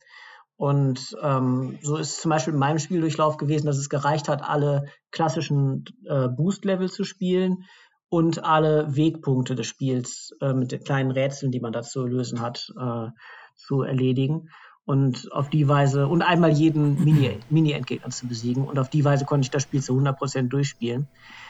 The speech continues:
Speaker 1: Das finde ich eigentlich eine ganz gute Lösung für ein solches offene Weltspiel, dass also nicht die einzelnen Aufgaben, die die Welt bietet, separat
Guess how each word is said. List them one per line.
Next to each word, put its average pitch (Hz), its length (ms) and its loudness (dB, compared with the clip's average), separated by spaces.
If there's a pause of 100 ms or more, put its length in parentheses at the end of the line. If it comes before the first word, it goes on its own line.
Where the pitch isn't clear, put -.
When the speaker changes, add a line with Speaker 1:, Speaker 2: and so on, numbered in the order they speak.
Speaker 1:
Das 139 140 -2
finde 196 160 4
ich 190 100 0
eigentlich 196 260 2
eine 185 80 4
ganz 170 200 0
gute 190 200 0
Lösung 175 600 2 (300)
für - 360 0
ein 147 160 2
solches 156 300 0
offene 156 420 -2
Weltspiel, 160 480 0
dass 147 180 -2
also 147 320 0
nicht 156 400 2 (320)
die 147 120 -4
einzelnen 170 640 0
Aufgaben, 190 840 0 (320)
die 160 140 -4
die 151 360 -4
Welt 160 300 2
bietet, 170 300 -4
separat 147 720 -2